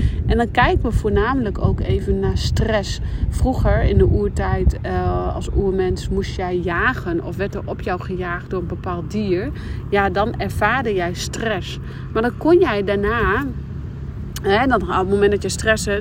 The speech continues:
je wordt achterna gezeten door een beer, ik zeg maar even wat. Eh, je wordt achterna gezeten en, eh, dan ma-, bouwt je lichaam allerlei stressfactoren op.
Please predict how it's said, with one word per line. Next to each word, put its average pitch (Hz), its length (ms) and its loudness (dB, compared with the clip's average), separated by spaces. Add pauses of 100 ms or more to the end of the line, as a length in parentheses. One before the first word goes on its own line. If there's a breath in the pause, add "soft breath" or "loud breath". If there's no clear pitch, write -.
(120)
je 175 100 0
wordt 180 220 -4
achterna 185 500 -2
gezeten 185 380 -2
door 196 200 4
een 190 100 2
beer, 196 280 4
ik 190 120 -4
zeg - 260 -4
maar 196 140 0
even 185 320 0
wat. 180 300 0 (460 loud breath)
Eh, 185 460 2
je 196 80 2
wordt 220 160 -2
achterna 190 440 0
gezeten 202 640 -2 (380 loud breath)
en, 220 520 2
eh, 196 180 2
dan 202 140 4
ma-, 196 180 4
bouwt 196 300 0
je 202 100 0
lichaam 185 440 -2
allerlei 202 420 0
stressfactoren 185 1000 -4
op. 156 280 -6